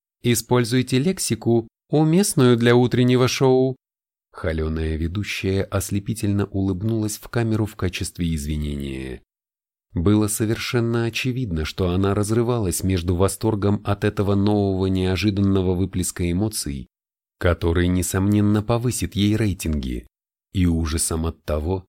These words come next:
что Хантер ругался на телевидении, в особенности потому, что большинство зрителей были домохозяйками и молодыми мамочками. Я пыталась совладать с дыханием,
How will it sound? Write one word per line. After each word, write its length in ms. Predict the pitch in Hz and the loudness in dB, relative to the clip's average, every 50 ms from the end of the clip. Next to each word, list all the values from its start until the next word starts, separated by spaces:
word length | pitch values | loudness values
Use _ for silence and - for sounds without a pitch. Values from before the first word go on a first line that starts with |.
| _ _ _ _ _ | _ _ _ _ _
что 220 | - - - - 92 | -16 -4 -2 -2 -2
Хантер 420 | - - 123 117 110 - 117 110 | 0 0 -2 -2 0 0 0 0
ругался 540 | 107 110 120 120 123 127 117 104 - - 90 | 2 0 0 0 0 0 0 0 -2 0 0
на 160 | 90 92 92 | 0 0 0
телевидении, 1080 | - - 107 107 110 113 113 113 90 82 85 80 73 71 71 69 65 64 62 62 58 - _ _ _ _ _ | 0 -2 -2 0 0 0 -2 -4 -2 -2 -2 -2 -2 -2 -4 -4 -6 -6 -8 -10 -12 -14 _ _ _ _ _
в 140 | - 92 87 | -4 0 0
особенности 720 | 87 85 - - 92 80 76 80 80 82 85 - - - 82 | 0 0 0 -2 -2 -2 -2 -2 -2 -2 -2 -4 -4 -6 -6
потому, 600 | - - 78 - 76 73 76 90 98 80 64 - _ _ _ _ _ _ | -4 -4 -4 -4 -4 -4 -4 -4 -4 -6 -8 -12 _ _ _ _ _ _
что 220 | _ - - - 104 | _ -6 -2 0 0
большинство 600 | 90 95 104 - - - 110 101 - - 117 120 | 2 2 0 0 0 -2 -2 -2 -2 -2 -2 -2
зрителей 520 | 104 110 127 131 - - 127 117 113 113 113 | -2 -2 -4 -4 -2 -2 0 0 0 0 0
были 280 | 95 98 101 98 98 | 2 2 2 2 2
домохозяйками 960 | 90 87 90 87 87 85 - 90 85 78 92 98 107 104 - 101 98 101 101 | 2 2 2 0 0 -2 -2 -4 -2 -2 0 -2 -2 -2 -2 0 0 0 0
и 200 | 95 95 - 117 | 0 -2 -4 -4
молодыми 580 | 113 110 110 101 95 92 82 82 87 82 82 80 | -2 0 0 0 -2 -2 -2 -2 0 0 0 0
мамочками. 800 | 78 76 73 73 73 71 - - - - 65 62 62 62 60 - - _ _ _ _ _ _ _ _ _ _ _ _ _ _ _ | -2 -2 -2 -4 -4 -4 -6 -8 -8 -10 -8 -8 -10 -10 -12 -14 -16 _ _ _ _ _ _ _ _ _ _ _ _ _ _ _
Я 280 | - 87 87 85 78 76 | -2 0 0 0 0 -2
пыталась 500 | - 90 82 - 87 85 85 87 85 - | -2 -6 -4 -2 -2 0 0 -2 -2 -4
совладать 560 | - - 90 82 90 87 85 80 87 82 78 | -2 -2 -2 -2 -2 -2 0 0 -2 -2 -2
с 60 | 78 | -4
дыханием, 880 | 76 87 - - - 98 98 95 92 92 90 90 90 90 90 90 87 | -6 -6 -6 -4 -4 -4 -2 -2 -2 -2 0 -2 -2 -2 -4 -4 -8